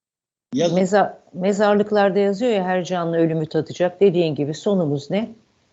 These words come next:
Speaker 2: Hele o son iki üç yılda bu ko-, illet hastalıkla, korona ile birlikte o kadar çok canlar gitti ki, ama maalesef ki, e, ders olmuyor galiba. Hırsımız, öfkemiz devam ediyor bir şekilde.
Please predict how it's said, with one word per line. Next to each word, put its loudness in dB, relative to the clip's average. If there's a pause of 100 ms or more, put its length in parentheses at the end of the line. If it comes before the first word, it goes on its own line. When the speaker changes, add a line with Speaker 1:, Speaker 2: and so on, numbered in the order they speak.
Speaker 2:
Hele 6
o 6
son -2
iki -2
üç 0
yılda 2 (260)
bu -16
ko-, 2
illet 4
hastalıkla, -4
korona 0
ile -2
birlikte -2 (260)
o -2
kadar 2
çok -4
canlar -2 (280)
gitti 0
ki, 0
ama -2
maalesef -2
ki, 0 (260)
e, 0
ders 2
olmuyor 0
galiba. 0 (240)
Hırsımız, 0
öfkemiz 0
devam 0
ediyor -2
bir -8
şekilde. -6